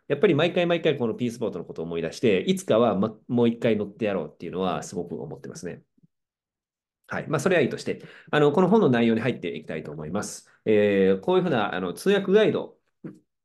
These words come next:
えー、のお仕事を考えるときに、まあ、お客様の分類っていうものをまずはされています。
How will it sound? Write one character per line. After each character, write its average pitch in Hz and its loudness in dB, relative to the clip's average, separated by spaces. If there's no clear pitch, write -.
え 95 0
ー、 - -2
の 113 0
お 127 0
仕 127 0
事 139 2
を - -10
考 127 -2
え 131 4
る 117 0
と 104 -4
き 120 -4
に、 143 0
ま 143 -2
あ、 110 0
お 110 -4
客 175 -6
様 180 -4
の 170 0
分 175 2
類 180 0
っ - -18
て 180 -6
い 175 -2
う - -2
も 160 -2
の 110 -4
を - -10
ま 90 -8
ず 80 -10
は 65 -10
さ - -10
れ 80 -6
て 80 -12
い 73 -8
ま 73 -10
す。 - -16